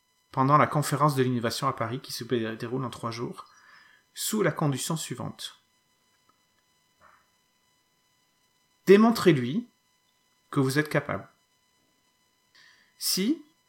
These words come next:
lorsque vous revenez la semaine prochaine, j'ai à nouveau,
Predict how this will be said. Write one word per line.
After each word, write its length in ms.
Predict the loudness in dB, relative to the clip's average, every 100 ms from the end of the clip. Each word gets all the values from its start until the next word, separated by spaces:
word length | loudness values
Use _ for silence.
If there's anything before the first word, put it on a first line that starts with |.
| _ -2
lorsque 320 | 0 2 0
vous 180 | 2 2
revenez 540 | 2 2 2 2 0 -6 _ _ _ _ _ _ _ _ _ _ -10
la 80 | -10
semaine 180 | -8 -10
prochaine, 300 | -8 -8 -12 _ _ _ _ _ _ _ _ _ _ _ _ _ -4 -4 -6 -14 -14 -14 -20 _ -20 -20 _ _
j'ai 320 | 0 4 4 6
à 100 | 4
nouveau, 600 | 6 4 2 -2 -4